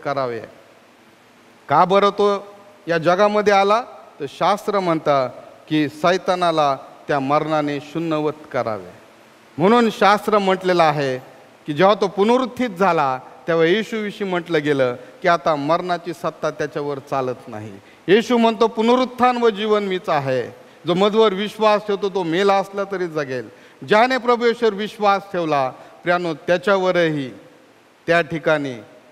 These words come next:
मरणाची सत्ता नाही, कारण तो आत्मा त्याच्या रक्ताने खंडून त्या ठिकाणी मोल देऊन देवाने परत मिळवलेला आहे. आणि हीच गोष्ट आम्ही पाहतो, प्रियांनो, की अशा रीतीने प्रभू येशूने देखील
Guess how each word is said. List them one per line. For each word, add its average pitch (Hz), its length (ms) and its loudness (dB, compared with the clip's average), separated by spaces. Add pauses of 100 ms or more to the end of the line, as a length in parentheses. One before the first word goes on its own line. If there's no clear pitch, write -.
मरणाची 160 500 -2
सत्ता 165 380 -4
नाही, 131 420 -4 (360)
कारण 156 280 0
तो 151 140 -4
आत्मा 165 600 0 (360)
त्याच्या 151 280 -4
रक्ताने 165 560 0
खंडून 151 560 -4
त्या - 420 -4
ठिकाणी 147 320 -4
मोल 165 360 0
देऊन 151 320 0 (300)
देवाने 147 460 2
परत 139 320 -2 (120)
मिळवलेला 139 520 2
आहे. 113 380 -4 (500)
आणि 156 260 2
हीच 180 300 2
गोष्ट 185 320 2 (140)
आम्ही 160 220 -2
पाहतो, 170 440 -4
प्रियांनो, 127 500 -4 (500)
की 135 300 -2 (360)
अशा 175 320 2
रीतीने 170 380 2
प्रभू 151 380 0
येशूने 160 420 0
देखील 139 460 -4